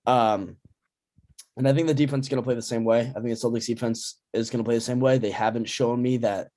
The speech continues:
the Celtics defense hasn't shown that they have really a weak spot all playoffs. Um, they've shut down the best players in the league, like, literally probably the two best players in the league. They've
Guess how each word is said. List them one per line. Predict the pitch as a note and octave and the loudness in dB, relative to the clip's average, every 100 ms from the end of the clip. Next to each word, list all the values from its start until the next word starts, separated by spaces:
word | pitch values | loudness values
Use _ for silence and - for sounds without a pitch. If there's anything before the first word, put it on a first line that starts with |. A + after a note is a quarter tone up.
| _ _ _ _ _ - | _ _ _ _ _ -4
the | C3 | -2
Celtics | B2+ - A3 G3+ | 0 4 4 4
defense | E3 D3 C#3 C3+ | 2 4 2 4
hasn't | C3+ C3+ | 2 2
shown | - B2+ B2 | 0 0 2
that | A2+ | 0
they | A#2 | 0
have | A2+ | 0
really | G#2+ G#2+ A2 | -2 -4 -2
a | G2+ | -4
weak | F2 F#2+ | -6 -8
spot | - A#2+ A#2 - | 2 2 2 0
all | F#2 G2 F#2+ | 0 2 0
playoffs. | - G2+ A2+ C#3 C#3 - _ _ _ _ A2+ | -2 2 2 2 -2 -12 _ _ _ _ 0
Um, | A#2 G#2+ | 2 2
they've | G#2 G#2 | -2 -2
shut | - A#2+ | 2 2
down | A2 A2+ A2 G#2+ G#2 - _ - | 4 2 2 0 -2 -6 _ -20
the | G#2 G#2+ | -10 -8
best | G#2 A2+ A2 - | -2 0 0 -4
players | - A2 G#2+ G#2 | -4 -2 0 -2
in | - A2+ | -4 -4
the | G2 | -2
league, | G#2 A#2+ C#3+ C3+ - _ - | 0 4 2 2 -8 _ -2
like, | C3 A2+ | -2 2
literally | C#3 D3 C3+ | 4 4 4
probably | A#2 C#3+ C3+ | 2 2 2
the | A2+ | 0
two | A2 - C#3 | -4 -2 0
best | C3+ - | 0 0
players | B2+ A2 G#2+ | 0 0 -2
in | |
the | G#2 | -6
league. | A2 B2 A#2 | -2 -2 -2
They've | G#2+ G2 | -4 -4